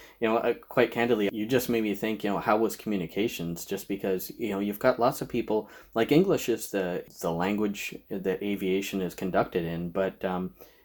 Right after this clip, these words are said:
you know, there is still accents, as you mentioned, and, uh, I guess, you know, that's why you brief and debrief properly, and so everyone remains safe, and so it's a wonderful thing that, that, that happened.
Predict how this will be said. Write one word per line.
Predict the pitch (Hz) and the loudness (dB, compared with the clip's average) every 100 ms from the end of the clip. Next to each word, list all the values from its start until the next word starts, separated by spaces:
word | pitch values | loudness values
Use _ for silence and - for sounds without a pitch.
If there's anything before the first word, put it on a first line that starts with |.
| _ | _
you | - 95 | -2 0
know, | 92 131 147 | 0 -2 -4
there | 117 107 107 | 0 2 2
is | 101 | 0
still | - 117 117 120 | 2 4 4 4
accents, | - 95 - 123 160 - | 0 -4 -2 -6 -4 -4
as | 95 95 | -4 -2
you | 92 | -2
mentioned, | 92 101 117 113 107 | -2 -2 -4 -2 -2
and, | 87 87 90 - _ _ - | -4 -4 -8 -12 _ _ -10
uh, | 110 101 - | -4 -4 -4
I | 104 | -2
guess, | 107 117 - - _ | -2 -2 -8 -14 _
you | - 92 | -6 -6
know, | 101 | 0
that's | 113 117 - | 0 0 2
why | 110 | 2
you | 107 | 2
brief | 101 104 - 104 131 - | -2 -2 0 0 0 0
and | 104 | 0
debrief | 92 110 98 95 - | 0 0 0 -2 -4
properly, | - 95 - 85 76 82 | -2 -2 0 -4 -4 -6
and | 87 80 | -8 -6
so | 90 | -2
everyone | 95 104 101 | 2 2 2
remains | 92 90 95 85 | 0 -2 -2 -4
safe, | - 104 - - | -2 -2 -4 -8
and | 80 80 | -8 -10
so | - 87 82 - _ | -8 -6 -6 -12 _
it's | 92 90 | -6 0
a | |
wonderful | 101 110 104 95 | 2 2 0 -2
thing | - 92 | -2 -2
that, | 85 82 - | -2 -4 -4
that, | 90 85 | -8 -4
that | 85 82 | -4 -4
happened. | 80 - - | -6 -8 -14